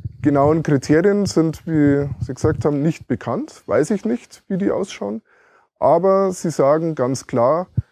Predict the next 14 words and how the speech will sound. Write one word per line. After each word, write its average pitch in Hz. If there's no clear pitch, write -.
dass 147
sie, 156
ähm, 143
d-, 113
nicht -
ihre 165
persönlichen 151
Geschäftsinteressen, 160
ähm, 139
damit 135
d-, 104
da -
einbeziehen. 131
Also 147